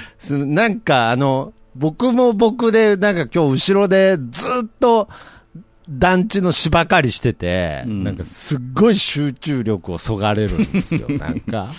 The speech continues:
Speaker 2: 僕もヘリがすごい飛んでるんで。
Speaker 1: <laughs> いや、なんかすっげえ、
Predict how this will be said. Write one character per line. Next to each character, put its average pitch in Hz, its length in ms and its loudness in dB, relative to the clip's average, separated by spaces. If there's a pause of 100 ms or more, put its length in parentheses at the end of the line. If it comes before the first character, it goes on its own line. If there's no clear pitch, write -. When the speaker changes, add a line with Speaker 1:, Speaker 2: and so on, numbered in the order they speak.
(160)
Speaker 2:
僕 104 140 -6
も 117 80 -2
ヘ 139 200 0
リ 120 100 0
が 92 100 -2
す - 160 -8
ご 123 140 -2
い 92 60 -4
飛 87 140 -8
ん 85 80 -6
で 80 100 -8
る 73 120 -14
ん 76 100 -14
で。 - 100 -8
Speaker 1:
<laughs> 220 540 2
い - 60 0
や、 135 140 4
な 117 160 0
ん 98 60 -4
か 104 120 -4
す - 240 -8
っ 139 40 -4 (100)
げ 175 120 -4
え、 - 40 -8